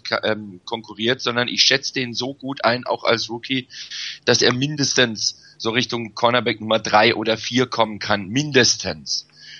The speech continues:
Dann wäre das, denke ich, durchaus eine Überlegung wert, um einfach das Team insgesamt auf der Position stärker zu machen.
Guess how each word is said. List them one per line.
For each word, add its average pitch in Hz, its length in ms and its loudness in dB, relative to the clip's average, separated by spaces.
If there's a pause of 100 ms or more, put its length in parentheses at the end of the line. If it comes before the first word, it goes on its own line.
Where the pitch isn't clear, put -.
(280)
Dann 123 440 0
wäre 117 460 -2
das, 120 300 -6
denke 113 260 -8
ich, - 100 -14
durchaus 110 680 -2
eine 113 200 -2
Überlegung 107 680 -6
wert, 95 320 2 (380)
um 117 160 -6
einfach 104 400 2
das - 280 -6
Team 117 260 -6
insgesamt 113 540 -6
auf - 160 -8
der 98 160 4
Position 107 580 -8
stärker 101 460 2
zu - 140 -16
machen. 76 220 -12